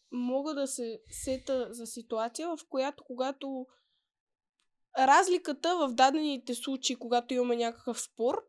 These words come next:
е в случая аз как ще реагирам, в това какво настроение съм. Ако съм в, а, някакво, нали, напрегнато като цяло, е,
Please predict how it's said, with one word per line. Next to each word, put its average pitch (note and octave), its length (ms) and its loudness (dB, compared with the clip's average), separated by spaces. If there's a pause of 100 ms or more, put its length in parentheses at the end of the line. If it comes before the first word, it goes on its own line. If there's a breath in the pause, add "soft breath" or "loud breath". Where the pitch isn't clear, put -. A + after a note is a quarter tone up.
(120)
е C#4 380 -2 (320)
в A#3 200 -8
случая C#4 440 -2
аз B3+ 100 -4
как B3+ 160 -2
ще A#3+ 160 0
реагирам, C4+ 320 -2
в F4 60 -8
това C#4 140 -2
какво C4 260 0
настроение G3+ 540 -4
съм. - 160 -12 (380 soft breath)
Ако G#3+ 240 0
съм G#3 200 0
в, G3 280 -8
а, G3 220 0
някакво, A3+ 360 -4
нали, C4 240 0
напрегнато B3+ 600 4
като A#3+ 220 -2
цяло, B3 480 8
е, - 80 0